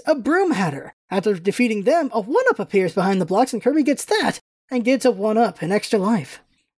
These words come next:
Kirby keeps getting at it and just keeps hitting things and knocking them over. But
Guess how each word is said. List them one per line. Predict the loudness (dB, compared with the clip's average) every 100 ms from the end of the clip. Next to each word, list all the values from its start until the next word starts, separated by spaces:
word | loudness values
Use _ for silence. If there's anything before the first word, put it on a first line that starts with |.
| _ _ 0
Kirby | 2 2
keeps | 2 0 0 -8 _
getting | 0 2 2 2
at | 2
it | 0 -2
and | 0
just | 2 2
keeps | 0 0
hitting | 0 0 2
things | 0 2
and | -2 -2
knocking | 0 0 2 0
them | 2 2
over. | 2 2 0 -4 _ _ -6
But | -2 2 2